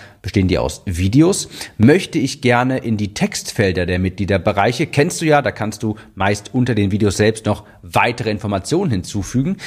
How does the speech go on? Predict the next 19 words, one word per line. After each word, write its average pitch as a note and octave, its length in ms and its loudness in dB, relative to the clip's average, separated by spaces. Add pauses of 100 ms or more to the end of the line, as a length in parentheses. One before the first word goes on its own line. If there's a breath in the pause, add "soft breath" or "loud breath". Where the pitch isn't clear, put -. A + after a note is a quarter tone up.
(280 loud breath)
Und B2+ 140 0
genau B2 200 6
das C3 200 2
möchte A2 240 -2
ich - 120 -6
machen. C#3+ 280 0
Dort C#3 260 2
möchte E3+ 320 0
ich F3+ 160 -6
beispielsweise C#3+ 960 -2 (180)
Zusammenfassungen B2 1200 0
der D3 180 2
Videos D3 340 0
anzeigen D3+ 580 2
lassen, D#3 400 0 (340 loud breath)
aber C#3+ 320 2
eben B2+ 220 2
auch A2+ 280 0
Kapitelmarker, F#2 1200 0